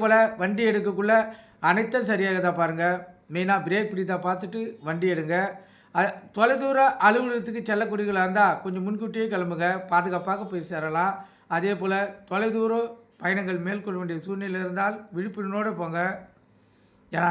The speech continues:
சந்திராசனம் அதோடைய வேலையை செய்யும்.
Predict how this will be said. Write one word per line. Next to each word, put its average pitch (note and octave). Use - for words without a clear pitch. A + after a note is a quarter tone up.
சந்திராசனம் G3+
அதோடைய G3+
வேலையை G#3
செய்யும். F3